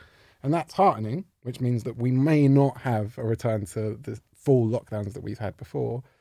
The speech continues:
But this is something that we can't play with, right? This is something that all of us have a responsibility to maintain, right? And things that people wanna throw that off.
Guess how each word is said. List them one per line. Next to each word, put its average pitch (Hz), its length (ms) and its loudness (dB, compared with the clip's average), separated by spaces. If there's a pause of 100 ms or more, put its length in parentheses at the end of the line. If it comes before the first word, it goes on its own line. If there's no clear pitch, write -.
(600)
But 139 100 -4
this 151 180 -2
is 156 80 -8
something 143 280 -4
that 135 60 -4
we 131 100 -6
can't 127 260 -8
play 180 260 -6
with, 123 260 -8 (200)
right? 147 220 -8 (440)
This 123 140 -8
is 135 80 -4
something 139 220 -2
that 139 160 0
all 156 280 4
of 117 120 -2
us 117 160 -2
have 117 180 -4
a 120 40 -2
responsibility 117 1000 -8 (100)
to 113 300 -4
maintain, 127 760 -2
right? 139 220 -8 (340)
And 196 100 -8
things 214 200 0
that 185 120 -4
people 185 220 -4
wanna 185 140 -4
throw 165 220 -4
that 160 100 -4
off. 175 260 -4